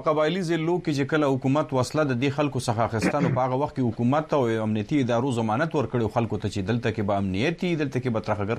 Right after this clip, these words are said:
خت-، ویستی کیږي، ختمول کیږي. خو بیا وروسته هم هغه وسلوال،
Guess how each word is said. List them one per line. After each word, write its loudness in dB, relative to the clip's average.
خت-، -10
ویستی 0
کیږي، 0
ختمول 0
کیږي. 0
خو 2
بیا 2
وروسته 0
هم 0
هغه 0
وسلوال، 0